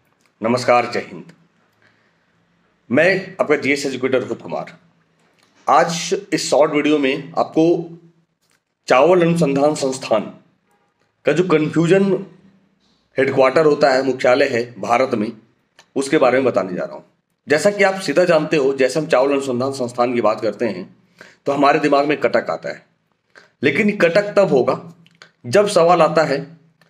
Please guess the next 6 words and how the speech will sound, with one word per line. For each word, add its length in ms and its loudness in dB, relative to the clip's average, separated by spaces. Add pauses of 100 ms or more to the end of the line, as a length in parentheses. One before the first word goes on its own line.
(260)
कि 60 2
नेशनल 600 0 (300)
Rice 500 2 (240)
Research 560 0
Institute 540 -8 (840)
यानी 300 2